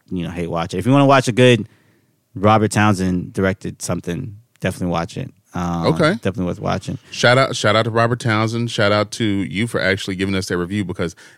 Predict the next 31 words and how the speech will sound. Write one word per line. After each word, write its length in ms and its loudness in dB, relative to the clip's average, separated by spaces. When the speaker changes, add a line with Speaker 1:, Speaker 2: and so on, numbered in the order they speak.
Speaker 2:
niggas 200 4
are 80 2
probably 380 2
not 200 4
gonna 140 4
watch 280 2
it. 100 0
But 140 2
what 180 4
niggas 320 4
are 220 4
currently 360 0
watching 340 2
on 120 0
Netflix 580 -2
that 140 2
just 200 0
recently 480 2
entered 440 -2
the 80 -2
top 320 0
ten 320 2
of 200 0
streaming 640 0
movies 440 4
of 100 0
all 180 4
time 300 0
is 80 -4
Glass 320 -2
Onion, 380 -4